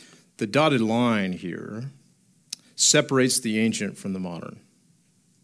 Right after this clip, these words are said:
While it's tempting to think about these as completely divergent, the reality is that none of these areas is completely independent,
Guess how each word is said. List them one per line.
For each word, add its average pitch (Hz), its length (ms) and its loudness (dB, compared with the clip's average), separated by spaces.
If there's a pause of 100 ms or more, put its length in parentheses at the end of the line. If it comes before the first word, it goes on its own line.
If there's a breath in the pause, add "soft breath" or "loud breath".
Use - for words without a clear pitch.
(320 loud breath)
While 135 220 6
it's 131 120 4
tempting 190 340 6
to 135 60 4
think 156 200 2
about 123 200 2
these 127 360 4
as 110 240 -2
completely 123 340 -6
divergent, 101 880 -6 (560 soft breath)
the 127 100 2
reality 151 440 8
is 135 120 4
that 120 160 0
none 156 380 4
of 135 120 4
these 113 260 0
areas 104 520 0
is 101 120 -4
completely 113 420 -6
independent, 104 920 -6